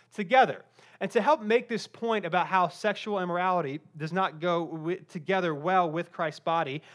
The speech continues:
I turn to the best place that pastors can go to in times of need, and that's the theological resource of Facebook. And I asked this week,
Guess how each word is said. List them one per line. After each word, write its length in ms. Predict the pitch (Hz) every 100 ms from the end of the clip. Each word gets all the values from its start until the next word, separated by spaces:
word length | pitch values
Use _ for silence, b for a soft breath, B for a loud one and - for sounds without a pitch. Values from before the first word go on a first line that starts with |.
| B
I 180 | - 202
turn 380 | 240 - 214 202
to 260 | - 208 190
the 100 | 165
best 360 | 185 196 -
place 240 | - 196 190
that 100 | 170
pastors 420 | 180 170 - 170
can 140 | 170
go 160 | 151 156
to 240 | 156 165
in 80 | 151
times 300 | 147 160 147
of 60 | 143
need, 340 | 147 160 262 B B
and 80 | 165
that's 160 | 170 -
the 80 | 156
theological 640 | 202 190 180 180 175 165
resource 440 | 143 165 - 170 -
of 140 | 139 -
Facebook. 520 | 220 247 - 170 247 B B B B B -
And 100 | 202
I 120 | 269
asked 340 | 285 262 -
this 180 | 240 -
week, 320 | 240 185 -